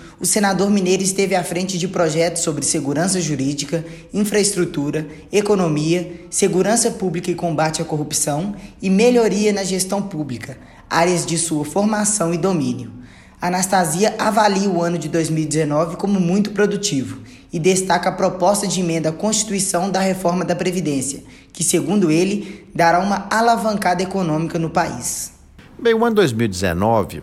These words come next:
Speaker 2: foi um ano muito rico em matéria de trabalho legislativo. Nós tivemos aqui o início do debate de grandes reformas estruturais para o Brasil. Agora, é claro que temos também de evitar alguns excessos em outros temas, especialmente nos temas sociais,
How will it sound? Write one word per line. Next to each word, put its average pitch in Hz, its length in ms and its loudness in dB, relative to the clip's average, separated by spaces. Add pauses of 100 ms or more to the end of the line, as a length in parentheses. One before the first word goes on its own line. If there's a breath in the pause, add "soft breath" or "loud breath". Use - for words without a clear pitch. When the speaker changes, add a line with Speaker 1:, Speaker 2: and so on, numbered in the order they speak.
Speaker 2:
foi 123 160 -4
um 113 140 -2
ano 120 160 0
muito 143 260 -4
rico - 380 0
em - 40 -6
matéria 104 340 0
de 104 80 -10
trabalho 98 300 -2
legislativo. 95 680 -8 (360 loud breath)
Nós 101 160 -2
tivemos 98 400 -2
aqui 95 240 -4
o 110 80 0
início 104 360 -2
do 101 40 -10
debate 92 440 -2
de 104 60 -6
grandes 120 340 -2
reformas 117 680 0
estruturais 110 640 -2
para 104 160 -2
o 101 40 -4
Brasil. 90 360 -4 (500 loud breath)
Agora, 107 260 0
é 123 40 -2
claro 120 420 2 (240 loud breath)
que - 120 -8
temos 117 260 0
também 113 260 0
de 127 80 -4
evitar 156 300 0
alguns 165 240 0
excessos 165 580 0
em 110 160 -4
outros 180 440 0
temas, 120 340 2
especialmente 131 400 -4
nos 147 100 -6
temas - 280 -4
sociais, 101 680 0